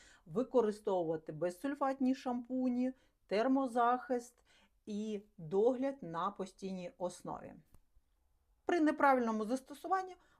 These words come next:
можливо пересушування кінчиків. Звісно, якщо ви, роблячи цю процедуру, будете щось робити неправильно, ви можете нашкодити волосся.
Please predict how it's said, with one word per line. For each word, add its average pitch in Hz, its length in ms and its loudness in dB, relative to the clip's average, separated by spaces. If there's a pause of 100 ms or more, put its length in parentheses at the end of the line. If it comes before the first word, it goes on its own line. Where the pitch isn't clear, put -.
(120)
можливо 214 580 -2
пересушування 196 920 -4 (200)
кінчиків. - 440 -10 (120)
Звісно, 220 520 -6
якщо 208 440 -2
ви, 208 320 -2 (520)
роблячи 196 640 4
цю - 340 -4
процедуру, 208 1000 -2
будете 180 600 -6
щось - 600 -4
робити 185 600 -4
неправильно, 262 880 0 (280)
ви 202 180 -4
можете 202 600 -4 (160)
нашкодити 180 680 -6
волосся. 156 480 -6